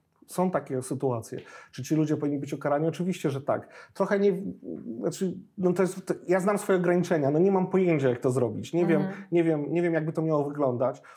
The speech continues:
Speaker 1: Uważam, że, y, środowisko dziennikarskie, które już w Polsce nie istnieje, nie ma czegoś takiego jak
Speaker 2: O.
Speaker 1: środowisko
Speaker 2: Mhm.
Speaker 1: dziennikarskie,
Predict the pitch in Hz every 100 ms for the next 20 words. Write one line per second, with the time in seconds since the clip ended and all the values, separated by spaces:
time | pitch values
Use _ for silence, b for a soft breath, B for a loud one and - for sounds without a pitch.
0 | B - 139 170 180 160 - - 156 160
1 | 165 156 - 147 151 143 147 - 151 156
2 | 180 - 156 156 151 151 143 - 143 151
3 | 143 - 151 - 151 156 147 - 143 139
4 | 123 131 151 123 117 120 120 233 175 127
5 | 123 - 127 123 120 117 220 165